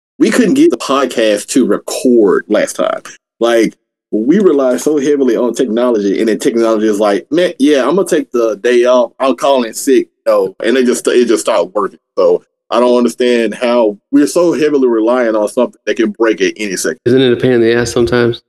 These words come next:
Speaker 2: 'Cause we had a lot of fun last week trying to get that started, and it just, it stopped us in our tracks. We've had issues with, uh, programs installing or not installing, just stuff failing randomly.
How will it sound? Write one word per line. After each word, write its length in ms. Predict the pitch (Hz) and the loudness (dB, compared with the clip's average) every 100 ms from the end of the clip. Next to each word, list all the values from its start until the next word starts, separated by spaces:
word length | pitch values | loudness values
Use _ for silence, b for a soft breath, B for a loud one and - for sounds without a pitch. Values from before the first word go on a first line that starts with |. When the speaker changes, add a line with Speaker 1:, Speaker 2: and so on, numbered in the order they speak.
| _ _ _ 107 | _ _ _ 0
Speaker 2:
'Cause 100 | 110 | 2
we 100 | 120 | 2
had 80 | 113 | 0
a 20 | |
lot 120 | 110 | -2
of 60 | - | -2
fun 140 | 101 | 0
last 260 | 101 104 - | 0 0 -2
week 140 | 92 | -2
trying 140 | 104 95 | 0 0
to 60 | |
get 120 | 92 | 0
that 140 | 90 85 | -2 -2
started, 340 | 107 101 87 | -2 0 0
and 100 | 90 | 2
it 200 | 90 95 | 2 2
just, 240 | 98 92 - | 0 -2 -6
it 80 | 71 | -4
stopped 260 | - 101 101 | -4 -2 -2
us 100 | 107 | 0
in 80 | |
our 80 | 90 | -2
tracks. 480 | - 104 82 - - _ _ _ _ _ _ _ - | -2 -2 -2 -6 -10 _ _ _ _ _ _ _ -4
We've 120 | 104 | 0
had 220 | 104 95 | 0 2
issues 420 | 87 107 104 98 | 2 0 0 0
with, 300 | 95 92 90 _ _ _ _ _ _ _ _ _ - | 2 2 0 _ _ _ _ _ _ _ _ _ -8
uh, 280 | 90 80 - _ _ | -4 -2 -4 _ _
programs 480 | 113 110 110 107 104 | 0 2 2 2 0
installing 540 | 101 - 104 101 101 | -2 -2 -2 0 0
or 80 | 95 | 0
not 220 | 95 104 | 0 0
installing, 600 | 104 - 101 98 98 95 | -2 -2 0 2 2 2
just 340 | 90 82 - _ _ - | 0 -2 -6 _ _ -10
stuff 360 | - 101 101 - - | -2 -2 -2 -12 -2
failing 320 | 104 104 104 | 2 2 2
randomly. 600 | 101 101 101 101 101 101 | 2 2 2 2 2 0